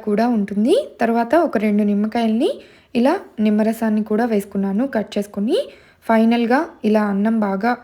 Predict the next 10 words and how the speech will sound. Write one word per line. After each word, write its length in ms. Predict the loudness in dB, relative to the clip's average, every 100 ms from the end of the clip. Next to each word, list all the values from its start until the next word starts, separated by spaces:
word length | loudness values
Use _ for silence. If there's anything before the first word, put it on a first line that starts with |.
| -4
ఉడుకుతున్నప్పుడు 680 | -2 -2 -4 -2 -2 0 0 0 -8 -20 -2
ఇందులో 240 | 2 4 4 2
మరి 140 | 0 0
కొంచెం 260 | -2 0 -2 -2
కొత్తిమీర, 380 | -4 -2 0 0 -2 -8 -6
పుదీనా 340 | -2 0 2 2
వేసుకొని 360 | 0 -4 -2 -2 -4 -10 -8 -6
ఒక్కసారి 400 | -2 0 2 0 2
కలిపి 300 | -2 2 2 2 -4 -20 -4 0
మూత 180 | 2